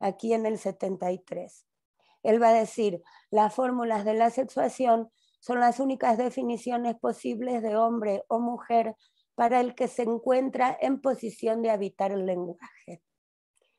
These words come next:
Estoy un poco afónica, perdón. Lacan ya venía perfilando la formulación "no hay relación sexual",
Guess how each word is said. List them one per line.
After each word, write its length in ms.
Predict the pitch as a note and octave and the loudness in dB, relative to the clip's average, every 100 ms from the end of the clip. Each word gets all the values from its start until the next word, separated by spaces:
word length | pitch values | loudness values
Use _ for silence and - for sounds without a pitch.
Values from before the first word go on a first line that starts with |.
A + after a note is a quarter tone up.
| _ _ _ _ _ - | _ _ _ _ _ -16
Estoy 280 | - A3+ | -6 -2
un 80 | G#3+ | -2
poco 280 | A3+ - F#3+ | -4 -6 -6
afónica, 640 | F3+ - F#3 F#3+ F#3 F#3+ | -6 -6 -6 -6 -10 -14
perdón. 380 | - F3+ G3+ G3 _ _ _ _ _ - | -8 -6 -6 -8 _ _ _ _ _ -2
Lacan 340 | A#3 A#3 E4 D#4+ | 0 2 4 4
ya 120 | D#4 | 4
venía 420 | C4+ B3 B3 B3 | 2 2 2 2
perfilando 720 | A3+ A3 A3+ A3 A3+ A3 A3 | 0 -2 -2 2 2 2 0
la 320 | G3+ G3+ A3 - | 2 4 2 0
formulación 1000 | - A#3 A#3 A#3 A#3 G#3+ G#3+ B3 A#3+ A#3+ | -2 2 2 0 0 0 0 -4 -2 0
"no 160 | A3+ G#3+ | 2 4
hay 180 | G#3+ | 2
relación 580 | G#3 G#3 G3 F#3+ G#3 G3+ | 0 -2 -2 -2 -4 -4
sexual", 720 | - F#3 - - F#3+ F3+ G3+ | -6 -12 -12 -4 -2 0 -2